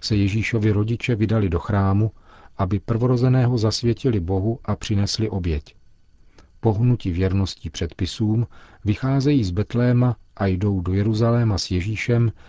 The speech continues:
kterému je teprve čtyřicet dnů.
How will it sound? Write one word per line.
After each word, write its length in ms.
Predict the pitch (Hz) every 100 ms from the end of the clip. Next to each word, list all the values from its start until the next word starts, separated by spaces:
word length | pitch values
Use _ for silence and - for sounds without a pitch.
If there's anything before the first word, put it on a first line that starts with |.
| -
kterému 520 | - - 117 117 117 113
je 120 | 110
teprve 440 | - - 104 104
čtyřicet 560 | - - 98 98 - 95
dnů. 340 | 90 90 76